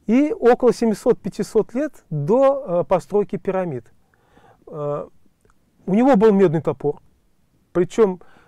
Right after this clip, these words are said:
э, этот топор был насажен с помощью сухожилий или каких-то ремней, закреплен, э, клеем растительным на деревянном черене, черенке. Э,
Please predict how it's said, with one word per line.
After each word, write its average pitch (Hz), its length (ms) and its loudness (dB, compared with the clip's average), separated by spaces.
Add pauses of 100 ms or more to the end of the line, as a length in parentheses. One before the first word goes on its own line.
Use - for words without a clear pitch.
(120)
э, 156 480 -2 (1000)
этот 175 220 -2
топор 190 480 2 (160)
был 165 220 -2
насажен 151 640 -2 (380)
с - 100 -20
помощью 165 380 0
сухожилий 165 800 -2
или 143 80 -8
каких-то 151 420 -8
ремней, 160 560 -6 (240)
закреплен, 165 680 -2 (280)
э, 147 720 -2 (120)
клеем 170 520 0
растительным 147 760 -8 (340)
на 151 520 -4 (320)
деревянном 147 720 -2 (720)
черене, 196 480 -2 (800)
черенке. 156 560 -4 (840)
Э, 156 380 0